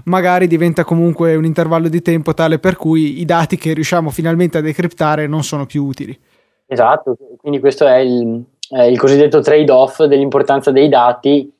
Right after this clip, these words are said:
Speaker 2: e il tempo che si impiega a, a, ad ottenerli tramite un attacco di brute forcing. Ma, eh, tornando a, a WhatsApp e a quello che stavamo dicendo, eh,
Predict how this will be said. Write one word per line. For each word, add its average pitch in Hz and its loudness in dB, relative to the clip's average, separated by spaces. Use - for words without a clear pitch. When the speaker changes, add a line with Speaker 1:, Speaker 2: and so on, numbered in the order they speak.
Speaker 2:
e 131 4
il 131 0
tempo 147 2
che 147 -2
si - -4
impiega 143 4
a, 113 2
a, 107 -6
ad 117 -2
ottenerli 131 0
tramite 131 -2
un 131 0
attacco 120 2
di 107 -2
brute 110 -2
forcing. 113 -2
Ma, 160 4
eh, 151 4
tornando 190 2
a, 123 2
a 92 -2
WhatsApp 139 2
e 123 2
a 123 2
quello 143 0
che 131 -8
stavamo 139 -2
dicendo, 170 2
eh, - -20